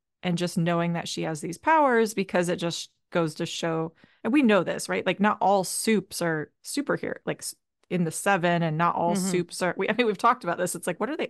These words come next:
Speaker 1: what else are they doing, you know? Or
Speaker 2: Right.
Speaker 1: like Mesmer, you know, they're just,
Speaker 2: Mm-hmm.
Speaker 1: it's, there's, like, all these
Speaker 2: Exactly.
Speaker 1: other soups that exist out there, but they're not necessarily in the Seven.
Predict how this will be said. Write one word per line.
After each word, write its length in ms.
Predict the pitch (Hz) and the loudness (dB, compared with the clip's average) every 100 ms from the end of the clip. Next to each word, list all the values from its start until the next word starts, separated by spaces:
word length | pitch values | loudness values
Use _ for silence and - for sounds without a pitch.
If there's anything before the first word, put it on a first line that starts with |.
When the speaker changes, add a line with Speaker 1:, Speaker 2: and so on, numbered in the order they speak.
| - | -8
Speaker 1:
what 140 | - | -8
else 200 | 403 370 | -8 -6
are 80 | 180 | -4
they 140 | 165 | -4
doing, 380 | 143 180 214 165 | -4 -2 0 0
you 100 | 165 | -2
know? 140 | 170 202 - - | 0 -2 -4 -10
Or 60 | 185 | -4
Speaker 2:
Right. 160 | 185 | 2
Speaker 1:
like 120 | 185 190 | 2 2
Mesmer, 680 | 180 190 196 196 185 170 | 2 4 4 2 2 2
you 180 | 175 180 | 2 2
know, 200 | 175 170 | 2 2
they're 140 | 175 175 | 0 0
just, 280 | 165 190 180 | 0 -2 -2
Speaker 2:
Mm-hmm. 320 | 180 175 - | -2 -4 -6
Speaker 1:
it's, 640 | - - 185 - - - _ | -4 -2 -2 -2 -8 -14 _
there's, 240 | 196 185 | -4 -2
like, 160 | 202 185 | 0 2
all 160 | 190 190 | 2 2
these 160 | 180 | 0
Speaker 2:
Exactly. 140 | 147 185 | 0 0
Speaker 1:
other 220 | 190 175 | 2 0
soups 360 | - - 190 - | -2 -6 -6 -2
that 140 | 180 | -2
exist 480 | 165 156 294 339 - | -2 -2 -2 -2 2
out 220 | 170 165 | 0 0
there, 240 | 165 170 | -2 0
but 140 | 185 - | -2 -2
they're 120 | 180 | -2
not 240 | 165 185 | 0 -2
necessarily 920 | - - 165 - 185 175 165 160 156 151 - - _ _ | -4 -10 -10 -6 -2 -2 -2 -4 -6 -10 -20 -20 _ _
in 200 | 185 190 | 0 2
the 100 | 170 | 2
Seven. 720 | - - 214 160 156 156 208 | 0 0 0 0 -4 -4 -4